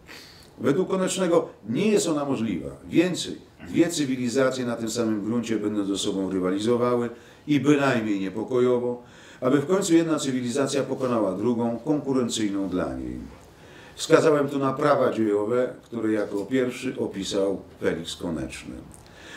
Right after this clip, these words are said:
I błędem jest szukanie w nich determinizmu, który był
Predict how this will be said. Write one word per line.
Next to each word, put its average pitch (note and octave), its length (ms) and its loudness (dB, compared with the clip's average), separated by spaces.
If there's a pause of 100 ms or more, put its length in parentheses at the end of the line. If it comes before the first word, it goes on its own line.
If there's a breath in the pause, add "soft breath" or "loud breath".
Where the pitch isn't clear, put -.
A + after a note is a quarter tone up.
(140 loud breath)
I - 120 6
błędem G3 400 4
jest D#3 140 2
szukanie E3+ 480 2
w C3 120 -4
nich C3+ 180 0
determinizmu, D3 1000 2 (840)
który B2+ 260 4
był C3 180 2